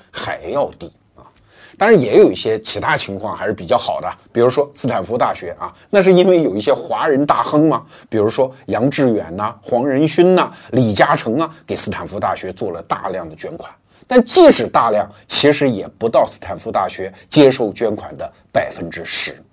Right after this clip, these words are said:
啊。人家，呃，其实美国人还是比较讲规矩的。比如说，有一个香港的慈善家叫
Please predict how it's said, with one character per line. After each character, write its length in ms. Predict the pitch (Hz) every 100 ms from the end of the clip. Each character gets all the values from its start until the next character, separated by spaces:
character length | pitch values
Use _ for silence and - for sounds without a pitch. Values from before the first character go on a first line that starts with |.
| _
啊。 100 | - _ _ _ - -
人 180 | - 208
家， 180 | 302 247 -
呃， 100 | 151 160
其 200 | - 226
实 80 |
美 160 | 233 117
国 140 | 104
人 80 | 117
还 100 | 131
是 80 | 143
比 160 | 143 101
较 160 | 151
讲 180 | 156 - -
规 180 | 104 90
矩 180 | 87
的。 80 | - _ _ -
比 80 | 190
如 80 | 233
说， 200 | 247 294 - - -
有 260 | 135 139
一 140 | 147 202
个 120 | 208
香 360 | - 254 262 233
港 200 | - 156
的 100 | -
慈 200 | - 107
善 200 | 101 92
家 200 | 92 95
叫 200 | - 98